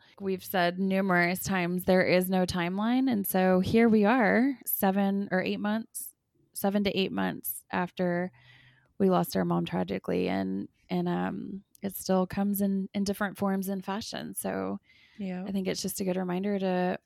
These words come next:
Speaker 1: honor whatever timeline you're on and we are on, you know?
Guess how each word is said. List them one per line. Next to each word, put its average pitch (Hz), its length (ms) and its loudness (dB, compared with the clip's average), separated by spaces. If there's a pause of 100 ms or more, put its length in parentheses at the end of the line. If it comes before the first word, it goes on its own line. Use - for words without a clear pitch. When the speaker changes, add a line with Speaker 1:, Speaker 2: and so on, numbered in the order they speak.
(240)
Speaker 1:
honor 185 560 -4 (440)
whatever 190 760 -2 (540)
timeline 202 440 0
you're 202 180 0
on 185 420 -4
and 185 160 -4
we 214 120 -2
are - 120 -2
on, 196 240 -6
you 180 120 -2
know? 220 240 -2